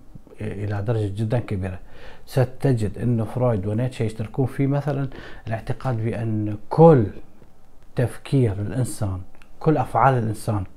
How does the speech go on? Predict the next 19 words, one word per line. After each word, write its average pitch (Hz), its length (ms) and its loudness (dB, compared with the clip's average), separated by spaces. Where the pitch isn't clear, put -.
كل 160 280 10
أشكال 127 560 -2
التعبير 117 500 0
عن 104 180 -2
حياة 131 260 0
البشرية 104 640 -2
عند 143 280 8
الفرد 139 420 6
أو 131 160 6
عند 139 200 6
الجماعة 131 680 2
هي 131 320 4
ظواهر 123 580 2
معبرة 123 720 0
عن 127 340 4
عمق 147 760 2
باطن، 123 720 6
وأن 123 440 2
اللاوعي 120 920 4